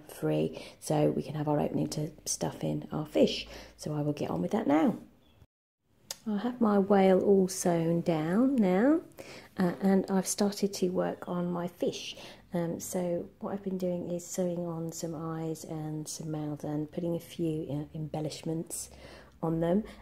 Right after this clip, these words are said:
and then I'll be ready to do what I've done on this one, is go round with a, um, blanket stitch just to tie in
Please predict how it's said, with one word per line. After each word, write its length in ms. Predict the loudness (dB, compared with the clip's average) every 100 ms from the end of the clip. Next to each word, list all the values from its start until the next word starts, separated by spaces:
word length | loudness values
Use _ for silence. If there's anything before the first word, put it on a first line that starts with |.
| -2
and 100 | 2
then 100 | 4
I'll 100 | 4
be 120 | 2
ready 380 | 2 0 0 -4
to 220 | -4 -4
do 180 | -2 -4
what 100 | -4
I've 80 | -6
done 140 | -4
on 80 | -4
this 240 | -6 -4
one, 160 | -4 -4
is 160 | -6
go 320 | -6 -2 0 0
round 400 | -4 -4 -6 -8
with 340 | -6 -4 -6 -10 -12
a, 400 | -8 -6 -6 -10 -12 -10
um, 160 | -8
blanket 500 | -4 -2 -2 -2 -6
stitch 500 | -2 -4 -4 -8 -14 -16 -20 -20 -20 _
just 200 | -12 -8
to 80 | -10
tie 300 | -8 -6 -2
in 340 | 0 0 -2